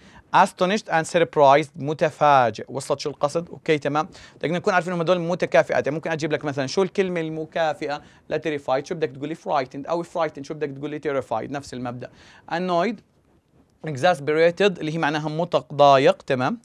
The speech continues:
أوكي، تمام. وعندنا furious و livid اللي هي معناها غاضب جدًا، فذلك بدنا نكون حافظينهم. أنا بعيد وبكرر، إحنا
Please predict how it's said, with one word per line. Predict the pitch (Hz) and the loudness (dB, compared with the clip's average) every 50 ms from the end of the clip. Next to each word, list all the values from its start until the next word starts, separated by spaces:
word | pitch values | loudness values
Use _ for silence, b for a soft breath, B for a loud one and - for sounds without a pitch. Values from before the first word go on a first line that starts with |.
| - | -10
أوكي، | 139 127 - - 135 143 165 | -10 -8 -6 -4 -6 -6 -6
تمام. | - - 120 127 131 - - _ B B B B B B B B B B | -6 -8 -6 -6 -6 -8 -10 _ B B B B B B B B B B
وعندنا | 143 156 175 190 196 | -6 -4 -4 -4 -4
furious | 190 - 220 202 180 170 160 - 180 | -4 -2 -2 -2 0 -2 -2 -2 -2
و | 170 175 180 | -2 -2 -2
livid | 160 170 175 156 | 0 -2 -2 -2
اللي | 156 151 151 | -4 -6 -6
هي | 165 156 | -6 -4
معناها | 151 139 147 151 151 147 | -4 -4 -4 -4 -6 -2
غاضب | 127 143 147 139 131 123 117 110 | 2 2 2 2 2 -2 -8 -10
جدًا، | - 120 117 120 135 165 269 b b b b b | -12 -12 -10 -8 -8 -8 -8 b b b b b
فذلك | - - 285 247 240 262 262 214 | -6 -2 0 0 0 0 -2 -6
بدنا | 214 208 214 | -6 -6 -6
نكون | 214 208 214 214 208 | -6 -4 -4 -4 -4
حافظينهم. | - 175 156 131 131 131 123 127 127 | 0 -2 -2 -2 -4 -10 -10 -10 -8
أنا | 147 175 | -6 -2
بعيد | 180 190 214 190 | 0 0 0 2
وبكرر، | 165 160 - - 160 139 123 120 117 - - | 0 0 2 2 0 0 0 -4 -8 -8 -10
إحنا | 170 - 170 160 143 131 | -10 -8 -8 -8 -8 -8